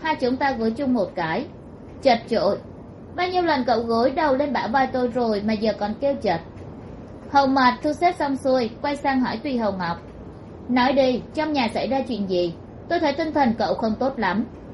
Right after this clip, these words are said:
"Chuyện mẹ tôi tái hôn không cần nói nữa đúng không?" "Ừ, tôi biết rồi." Tùy Hồng Ngọc ngả người dựa lưng vào ghế, uể oải nói. "Có một thời gian, mẹ tôi đột nhiên đưa tôi vào bệnh viện tâm thần,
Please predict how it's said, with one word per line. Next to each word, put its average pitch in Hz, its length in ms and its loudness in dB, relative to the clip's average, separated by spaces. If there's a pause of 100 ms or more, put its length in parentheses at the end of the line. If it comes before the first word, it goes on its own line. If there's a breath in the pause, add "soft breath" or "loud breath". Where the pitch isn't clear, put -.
(960)
"Chuyện 285 140 2
mẹ 269 180 2
tôi 294 120 4
tái 262 260 4
hôn 269 340 2
không 254 140 2
cần 220 180 -2
nói 185 160 -2
nữa 220 220 0
đúng 226 160 0
không?" 226 300 2 (580)
"Ừ, 220 260 0 (160)
tôi 269 120 4
biết 320 220 0
rồi." 160 220 0 (1080)
Tùy 302 140 8
Hồng 277 200 6
Ngọc 254 240 2
ngả 220 140 -2
người 240 300 2
dựa 247 120 0
lưng 285 200 -2
vào 247 180 0
ghế, 190 380 -2 (140)
uể 190 180 0
oải 160 180 -2
nói. 170 320 -4 (560)
"Có 370 120 4
một 349 200 4
thời 247 200 2
gian, 247 320 4 (120)
mẹ 254 200 2
tôi 320 120 6
đột 247 260 4
nhiên 247 280 2
đưa 254 100 6
tôi 247 180 0
vào 220 160 2
bệnh 185 220 -2
viện 190 180 -4
tâm 226 220 2
thần, 202 200 0